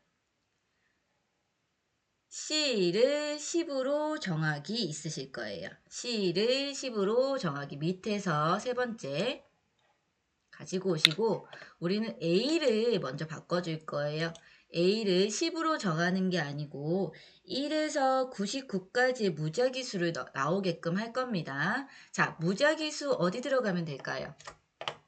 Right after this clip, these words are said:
계산에 들어가시면 되죠. 계산에서, 음, 영부터 십까지의 무작위수. 영 대신에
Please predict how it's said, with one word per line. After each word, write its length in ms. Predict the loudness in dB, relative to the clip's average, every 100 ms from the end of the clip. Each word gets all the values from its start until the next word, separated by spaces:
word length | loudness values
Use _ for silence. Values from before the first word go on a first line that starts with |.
| _ _ _ _ _ -10 -8
계산에 440 | -6 -2 -2 -2
들어가시면 560 | 0 0 0 -4 -4 -4
되죠. 500 | -6 -2 2 2 -2 -18 -20 -20 _
계산에서, 920 | -4 -2 -2 0 0 0 2 2 2 -6 _ _ -8
음, 920 | -4 -2 -2 -2 -2 -2 -2 -4 -6 _ _ _ _ _ _ _ _ _ _ _ _ _ -6
영부터 920 | -2 0 0 -6 -2 4 4 4 0
십까지의 760 | -4 -12 0 2 2 2 0 0
무작위수. 880 | -4 -2 -2 -2 -8 -14 -8 -6 0 0 0 _ _ _ _ _ _
영 260 | 2 2 2
대신에 880 | 2 2 0 2 2 2 0 -4